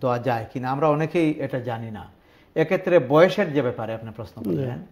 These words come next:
Speaker 1: যে বয়সটা ছাগল হলে তার বয়স কত হতে হবে, গরু হলে বয়স কত হতে হবে। অনেক সুন্দর গরু বাজারে উঠে, আমরা দেখি বাজারে গিয়ে মানুষ জিজ্ঞাসা করেন, "দাঁত উঠছে নি?"
Speaker 2: জি।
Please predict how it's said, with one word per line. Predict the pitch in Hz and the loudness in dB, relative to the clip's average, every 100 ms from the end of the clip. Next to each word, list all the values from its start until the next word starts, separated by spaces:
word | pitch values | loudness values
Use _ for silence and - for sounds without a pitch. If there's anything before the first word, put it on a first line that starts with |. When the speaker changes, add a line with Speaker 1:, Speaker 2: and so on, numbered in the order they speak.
| _ _ _ 127 | _ _ _ -2
Speaker 1:
যে | 127 | 0
বয়সটা | 110 131 139 139 - 131 117 - - - - | 2 6 6 6 4 4 4 -2 -20 -20 -6
ছাগল | 147 127 135 | -2 2 2
হলে | 127 147 139 | 2 2 2
তার | 135 120 | 2 0
বয়স | 120 117 - | 0 -4 -4
কত | 123 117 | -4 -4
হতে | 120 123 | -6 -6
হবে, | 120 113 110 - _ _ _ _ - | -6 -6 -10 -12 _ _ _ _ -8
গরু | 123 127 | -2 0
হলে | 131 151 135 | 4 4 4
বয়স | 123 123 - | 4 2 0
কত | 123 127 | -4 -4
হতে | 117 120 | -6 -6
হবে। | 117 110 110 - _ _ _ | -6 -6 -10 -16 _ _ _
অনেক | 151 156 175 | 0 2 0
সুন্দর | - 160 143 156 | -2 0 4 4
গরু | 151 135 | 4 2
বাজারে | 135 120 113 123 | 2 0 -4 -4
উঠে, | 120 110 95 - _ _ | -6 -10 -12 -20 _ _
আমরা | - 131 139 | -8 0 2
দেখি | 131 127 139 | 2 0 -2
বাজারে | 131 127 123 123 | 0 0 0 -2
গিয়ে | 127 | -2
মানুষ | 123 117 - 127 | -4 -6 -10 -14
জিজ্ঞাসা | 117 123 - | -8 -8 -6
করেন, | 127 117 - _ - | -10 -10 -20 _ -2
"দাঁত | 139 139 | 2 2
উঠছে | 175 - 170 | 0 -2 -2
নি?" | 131 104 90 _ _ _ _ _ _ _ _ _ - | -2 -4 -14 _ _ _ _ _ _ _ _ _ -4
Speaker 2:
জি। | 170 | -2